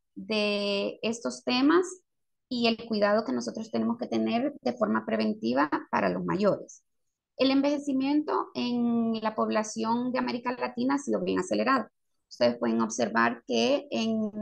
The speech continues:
de mil novecientos cincuenta había un cinco punto dos por ciento de la población global de personas mayores en América Latina. Luego, para el dos mil veintidós,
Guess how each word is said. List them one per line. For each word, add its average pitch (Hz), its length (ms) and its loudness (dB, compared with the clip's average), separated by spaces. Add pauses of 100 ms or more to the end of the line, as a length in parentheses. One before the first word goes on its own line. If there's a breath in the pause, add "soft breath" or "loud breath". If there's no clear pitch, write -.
(300)
de 220 140 -2
mil 220 160 -2
novecientos 240 420 -4
cincuenta 247 580 -2
había 220 240 0
un 226 140 0
cinco 247 460 -4
punto 240 320 0
dos 240 180 -2
por 240 180 -2
ciento 254 540 -2 (180)
de 220 120 -2
la 214 120 0
población 202 460 0
global 247 500 2 (360)
de 240 100 4
personas 208 440 -2
mayores 233 720 2
en 202 120 -2
América 180 340 -2
Latina. 226 400 -4 (380)
Luego, 247 340 4
para 123 220 2
el 110 240 -4
dos 107 160 -2
mil 98 180 -2
veintidós, 123 800 0